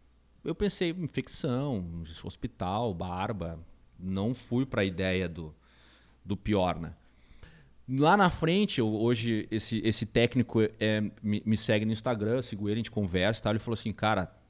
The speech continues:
todo o equipamento pra te entubar já tava pronto." Por isso que ele mandou tirar tua barba.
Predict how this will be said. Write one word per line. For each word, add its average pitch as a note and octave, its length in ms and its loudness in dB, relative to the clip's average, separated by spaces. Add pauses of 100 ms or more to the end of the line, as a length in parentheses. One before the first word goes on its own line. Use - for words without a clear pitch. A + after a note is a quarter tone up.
(140)
todo C3+ 340 0
o G#2 60 0
equipamento G2+ 960 -2
pra F2+ 200 -2
te - 180 -6
entubar F2 500 -2
já F#2 120 0
tava F#2 260 -2
pronto." E2+ 440 -8 (1600)
Por F#2+ 140 -2
isso G#2 200 -2
que - 80 -6
ele F2 80 -4
mandou E2+ 260 -6
tirar E2+ 220 -10
tua E2+ 120 -10
barba. - 340 -12